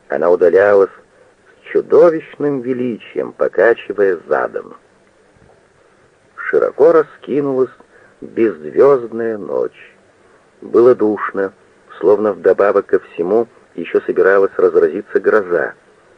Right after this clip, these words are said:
Подозрительно оглядываясь, прошёл полицейский. Собака, к которой Арман ласково протянул руку,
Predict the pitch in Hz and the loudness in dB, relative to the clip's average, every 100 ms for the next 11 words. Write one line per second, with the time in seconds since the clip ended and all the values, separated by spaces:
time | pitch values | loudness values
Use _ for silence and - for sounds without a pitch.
0 | _ _ _ - - 123 185 - 156 147 | _ _ _ 0 2 2 0 0 0 0
1 | 127 - 156 156 151 151 147 - 95 - | 2 2 4 4 0 -2 -4 -2 0 2
2 | 135 151 147 143 143 - 73 - - _ | 2 2 2 -2 -2 -6 -2 -2 -6 _
3 | - - _ _ _ _ _ _ - - | -20 -20 _ _ _ _ _ _ -6 0
4 | 107 101 98 - - 101 - 98 95 85 | 2 4 2 0 -2 0 2 4 4 2
5 | 92 92 - _ - 76 90 90 - 82 | 0 -2 -6 _ -2 2 2 0 -4 -2
6 | 82 - 80 71 69 62 58 85 - - | 0 0 -2 -4 -4 -4 -4 -6 -6 -8